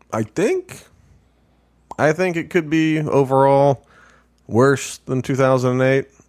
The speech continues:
Um, maybe it won't be. Maybe it won't be. Maybe it'll, because of the focus, because it'll be more so commercial real estate this time.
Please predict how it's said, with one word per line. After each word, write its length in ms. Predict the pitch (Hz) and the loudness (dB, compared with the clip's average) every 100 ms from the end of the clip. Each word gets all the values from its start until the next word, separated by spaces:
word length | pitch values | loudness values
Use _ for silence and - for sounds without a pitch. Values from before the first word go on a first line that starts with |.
| _ - | _ -12
Um, 640 | 101 101 - 92 90 80 - _ _ _ _ | -10 -8 -10 -12 -14 -18 -20 _ _ _ _
maybe 240 | - 110 107 | -6 -2 -2
it 40 | |
won't 200 | 107 117 | -2 0
be. 200 | 120 110 - _ _ _ _ _ _ | 0 -2 -8 _ _ _ _ _ _
Maybe 160 | 104 101 | -6 -2
it 60 | |
won't 180 | 101 95 | -2 -4
be. 80 | 98 | -4
Maybe 220 | 98 101 | -4 -4
it'll, 200 | 98 101 _ _ _ _ _ 139 120 | -4 -8 _ _ _ _ _ -20 -10
because 340 | 113 107 104 | -4 -2 -2
of 80 | 101 | -4
the 80 | 95 | -8
focus, 640 | 110 101 101 95 - - _ _ _ - | -4 -4 -4 -8 -12 -18 _ _ _ -8
because 280 | 107 120 110 | -2 -2 -2
it'll 120 | 104 | -4
be 180 | 104 98 | -4 -4
more 320 | 104 104 101 | -4 -4 -4
so 280 | - 95 92 | -4 -6 -6
commercial 760 | - 101 107 - 110 110 98 _ _ - | -8 -4 -4 -2 0 0 -4 _ _ -6
real 200 | 113 113 | -2 -2
estate 240 | - 117 | 0 -2
this 160 | 98 107 | -2 -4
time. 380 | 113 110 107 | -6 -4 -6